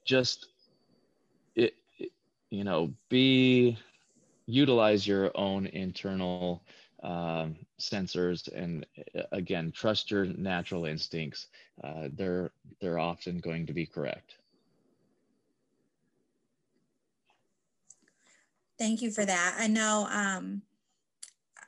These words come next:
Speaker 2: a lot of the times, you know, people may think that scammers are targeting certain demographics, and while they may be, um, these scams, though, can affect anyone.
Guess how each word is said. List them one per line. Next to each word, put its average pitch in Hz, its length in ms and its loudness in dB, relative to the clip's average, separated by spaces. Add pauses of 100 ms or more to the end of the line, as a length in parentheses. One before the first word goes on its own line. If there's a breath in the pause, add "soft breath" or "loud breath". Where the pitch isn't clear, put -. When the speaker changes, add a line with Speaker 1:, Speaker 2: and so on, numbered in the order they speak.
(120)
Speaker 2:
a 233 100 2
lot 320 240 2
of 214 80 -2
the 214 100 0
times, 185 680 0
you 196 140 -2
know, 175 420 -2 (320)
people 214 300 0
may 196 180 2
think 185 440 -4
that - 120 -4
scammers 190 580 0
are 165 120 -2
targeting 175 720 -2
certain 180 380 -2
demographics, 170 920 0
and 233 100 4
while 220 240 6
they 254 200 2
may 226 260 4
be, 208 440 -2 (380 loud breath)
um, 196 380 2 (120)
these 247 400 0
scams, 370 460 -2
though, 196 260 4
can 233 180 0
affect 254 460 0
anyone. 208 640 0